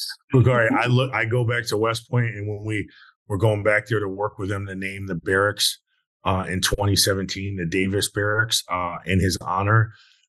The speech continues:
and we would have meetings, people would come to me and go, "I have no idea how you could graduate from here with no interaction." I mean, people go, "We're studying in study partners all day, every day, texting, sharing." For someone to do it in complete isolation, no one could understand it.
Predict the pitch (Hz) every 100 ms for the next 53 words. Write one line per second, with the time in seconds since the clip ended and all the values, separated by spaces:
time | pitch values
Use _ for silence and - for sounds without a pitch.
0 | _ - 101 104 95 98 85 90 98 107
1 | 104 - 104 101 98 - 101 95 95 95
2 | 87 87 - 90 92 87 90 90 87 85
3 | 85 82 76 - 90 82 78 82 - 82
4 | 78 80 80 - 82 76 78 76 76 82
5 | 76 69 76 73 73 - - - 104 107
6 | 101 123 117 110 101 104 117 - 113 107
7 | 101 85 - 120 120 107 117 110 107 107
8 | - 113 120 113 110 104 110 117 120 107
9 | 101 95 - 123 117 - 113 107 - 120
10 | 117 107 98 110 - _ _ - _ _
11 | _ 127 113 139 135 131 127 113 127 127
12 | 107 - 101 117 107 107 104 107 104 101
13 | - 101 101 113 117 117 117 104 92 82
14 | 87 85 78